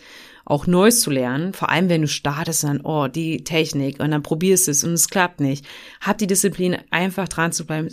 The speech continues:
immer wieder zu probieren oder auch dir Hilfe zu holen, ja. Und manchmal muss man sich halt einfach hinsetzen und machen, ja. Aber dann ist auch, ja, die Selbstliebe so wichtig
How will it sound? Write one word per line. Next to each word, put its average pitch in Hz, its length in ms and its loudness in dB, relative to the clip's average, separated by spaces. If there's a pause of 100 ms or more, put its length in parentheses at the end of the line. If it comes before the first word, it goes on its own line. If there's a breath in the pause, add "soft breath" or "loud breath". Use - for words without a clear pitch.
immer 196 260 2
wieder 175 140 2
zu 170 240 -4
probieren 147 380 0
oder 165 260 -2
auch - 220 -4 (220 soft breath)
dir 175 100 6
Hilfe 175 260 4
zu 160 180 -2
holen, 147 260 2
ja. 156 200 0 (720 loud breath)
Und 165 460 -2 (120)
manchmal 226 480 2
muss 208 160 2
man 214 100 2
sich 180 200 -2
halt 180 180 -2 (100)
einfach 226 420 0
hinsetzen 214 600 4
und - 240 -4
machen, 196 600 -2 (460)
ja. 151 260 -4 (260)
Aber 170 320 0
dann 190 340 4
ist - 140 0
auch, - 280 -6 (560 loud breath)
ja, 208 320 -2 (260)
die - 180 -8
Selbstliebe 175 520 2
so 180 260 0
wichtig 175 520 -2